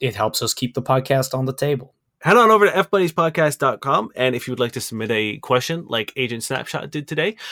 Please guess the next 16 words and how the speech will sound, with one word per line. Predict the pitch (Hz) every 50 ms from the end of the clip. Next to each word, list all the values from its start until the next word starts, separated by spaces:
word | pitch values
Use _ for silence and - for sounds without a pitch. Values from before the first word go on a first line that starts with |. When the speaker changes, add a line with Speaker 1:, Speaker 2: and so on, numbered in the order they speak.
| - - -
Speaker 2:
uh, | 123 123 139 -
hit | 120 135 151 147
the | - 131
contact | - - 160 180 175 180 185 175 156
form. | - 190 190 160 -
If | 180 180 185 - -
you'd | - - 165 151 143
like | 160 165 165 151
to | - -
support | 143 - 147 135 151 147 139
the | -
show, | 131 - 165 143 147
as | 147 135
Niall | 147 156 160 156 151
has | 143 156 156 -
suggested, | - - 156 143 147 175 180 190 185 - - 233 226